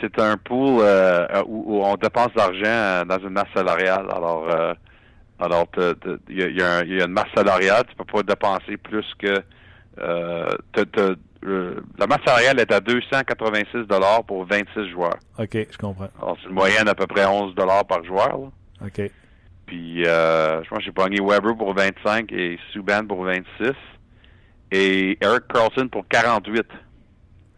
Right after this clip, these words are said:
Speaker 2: T'as eu
Speaker 1: Alors,
Speaker 2: Eric
Speaker 1: j'espère
Speaker 2: Carlson.
Speaker 1: qu'il, j'espère qu'il revient bien, bientôt, M. Carlson.
Speaker 2: Ouais, lui, on parle de, il manquerait peut-être trois matchs, soit quatre, trois à quatre, cinq matchs. Euh, ça aussi,
Speaker 1: Ouais.
Speaker 2: là, t'as, tu te fais enlever, euh, la moitié d'une cheville, euh, c'est, c'est, c'est pas pire.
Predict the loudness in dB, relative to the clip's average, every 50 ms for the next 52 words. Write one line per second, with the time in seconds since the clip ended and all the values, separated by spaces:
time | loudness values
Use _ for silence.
0 | _ _ -4 -2 -2 0 0 -2 -2 0 0 0 0 0 -2 -2 0 0 0 0
1 | 0 -4 -4 -4 -8 -12 -14 -6 -2 -2 -2 -2 -2 -2 -2 -2 0 0 2 2
2 | 2 2 2 0 0 0 0 0 -2 -2 -6 -6 -4 -4 -4 -2 -4 -4 -4 -4
3 | -6 -4 0 2 2 2 2 0 -4 -10 -10 -18 _ -18 -8 -2 -2 0 0 0
4 | 0 0 0 -2 -2 -2 -2 -2 0 0 0 0 -2 -2 -4 -4 -4 -4 -4 -4
5 | -4 -6 -8 -4 -2 -4 -4 -4 -6 -4 -2 -2 -2 0 -2 -4 -6 -6 -8 -6
6 | -6 -6 -6 -4 -6 -6 -6 _ -8 -4 -2 0 0 -2 -2 -4 -8 -6 -4 -6
7 | -6 -4 -6 -8 -8 -10 -18 -20 -20 -20 _ -20 -20 -20 -20 _ _ _ -8 -6
8 | -4 -2 -2 -2 -2 -4 -4 -4 -2 -2 -2 -2 -2 -2 0 0 0 0 -2 -4
9 | -4 -4 -4 -2 -2 -2 0 0 0 0 2 2 2 0 0 0 0 -2 -2 -4
10 | -2 -4 -2 -2 -2 -2 -2 -2 -2 -2 -2 -2 -2 -2 -2 -2 -2 -4 -4 -4
11 | -4 -4 -6 -4 -4 -4 -4 -4 -4 -4 -8 -10 -10